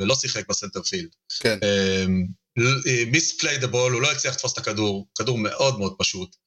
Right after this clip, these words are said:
Speaker 1: ברח לו, עד שהוא העביר, זרק אותו לקצ'ר, ואז הכ-, הוא היה שם עוד מישהו בדרך, ואז הכדור הגיע לקצ'ר, והקצ'ר פספס את הכדור, שהלך אחורה, ו-, אמ, רצים של, של טמפה הגיעו הביתה, הם בכלל לא ת-, זה לא, זה לא היה בתוכנית בכלל להגיע הביתה ולגמור את המשחק בכזאת צורה.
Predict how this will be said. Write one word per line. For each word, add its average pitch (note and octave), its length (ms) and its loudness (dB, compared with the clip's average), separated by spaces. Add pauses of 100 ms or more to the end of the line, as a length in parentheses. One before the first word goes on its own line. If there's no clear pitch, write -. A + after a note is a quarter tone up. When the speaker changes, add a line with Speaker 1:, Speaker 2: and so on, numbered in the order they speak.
(360)
Speaker 1:
ברח C3+ 320 2
לו, A#2 280 -2
עד E3 160 -2
שהוא D3 160 -2
העביר, B2+ 380 0
זרק C#3 320 -2
אותו E3+ 180 0
לקצ'ר, C3+ 560 -2 (460)
ואז C3+ 200 2
הכ-, - 240 -4
הוא A#2 360 2
היה A#2 220 2
שם G#2+ 200 -2
עוד G2 140 -4
מישהו G#2+ 180 -2
בדרך, G2 340 -2 (100)
ואז A2 240 0
הכדור G#2+ 280 -2
הגיע A2+ 280 0
לקצ'ר, B2+ 420 -2
והקצ'ר C3 380 -2
פספס D3+ 500 -4
את - 40 -12
הכדור, B2+ 340 0
שהלך D3 300 -2
אחורה, C3+ 400 2 (480)
ו-, A#2+ 80 6 (600)
אמ, A#2 520 2 (100)
רצים F3 400 -2
של, D#3 320 -2
של C3 220 -2
טמפה E3 280 -2
הגיעו D3+ 300 2
הביתה, D#3+ 360 0
הם C#3+ 80 -6
בכלל E3+ 220 0
לא G3+ 60 0
ת-, F#3 140 -4
זה C#3 160 -2
לא, C#3+ 160 -2
זה C3 120 -2
לא F3 80 0
היה C#4 100 0
בתוכנית D#4+ 520 -2
בכלל F#3+ 260 -2
להגיע D3 280 0
הביתה C3 380 0
ולגמור C3 340 0
את C3 60 -6
המשחק A#2+ 380 -4
בכזאת A2+ 280 -6
צורה. G#2 280 -4